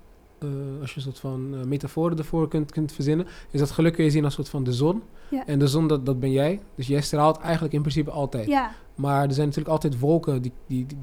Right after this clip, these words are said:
Speaker 1: die komen ervoor, of, eh, en die, maar die verdwijnen ook weer. Dus eigenlijk, er zit een geluk altijd in je. En tuurlijk zijn er wat mindere tijden.
Speaker 2: Ja.
Speaker 1: Eh, en het is dus niet, niet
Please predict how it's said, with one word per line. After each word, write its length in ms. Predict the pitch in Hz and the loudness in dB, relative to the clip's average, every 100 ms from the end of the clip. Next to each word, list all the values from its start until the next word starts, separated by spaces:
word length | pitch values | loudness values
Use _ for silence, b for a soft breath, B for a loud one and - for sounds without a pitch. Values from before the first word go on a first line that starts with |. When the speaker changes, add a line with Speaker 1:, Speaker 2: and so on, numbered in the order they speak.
| 139 - | -12 -4
Speaker 1:
die 100 | 135 | 0
komen 300 | 180 170 151 | 6 6 6
ervoor, 460 | 143 156 160 175 151 | 4 4 6 6 2
of, 240 | 135 - | -4 -2
eh, 160 | 131 135 | -4 0
en 60 | |
die, 80 | 139 | 2
maar 100 | 143 | 2
die 100 | 151 | 0
verdwijnen 420 | 147 131 180 156 | 0 2 2 2
ook 100 | 123 | 0
weer. 200 | 123 120 - B B B B | -2 -6 -10 B B B B
Dus 100 | 127 | 0
eigenlijk, 320 | 160 165 151 | 4 4 4
er 60 | |
zit 140 | 143 151 | 2 2
een 60 | |
geluk 260 | 143 170 170 | 2 2 2
altijd 360 | 160 160 160 - | 2 2 0 0
in 220 | 156 170 | 0 2
je. 220 | 190 208 - - | 2 0 -8 -8
En 280 | 147 135 - | -4 -4 0
tuurlijk 280 | 170 170 139 | 4 6 4
zijn 120 | 135 | 2
er 100 | 127 | 0
wat 160 | 123 | 0
mindere 320 | 123 139 135 123 | 2 2 2 0
tijden. 320 | 127 139 156 | 0 2 2
Speaker 2:
Ja. 720 | 202 - - - - - - 139 | -2 -6 -20 -20 -20 -18 -6 -4
Speaker 1:
Eh, 0 | 135 135 | -2 -4
en 300 | 139 - 151 | -6 -2 0
het 100 | 147 | 2
is 80 | 160 | 0
dus 120 | 147 | 2
niet, 220 | 165 165 - - - | 2 0 -10 -14 -8
niet 240 | 139 151 | -4 -4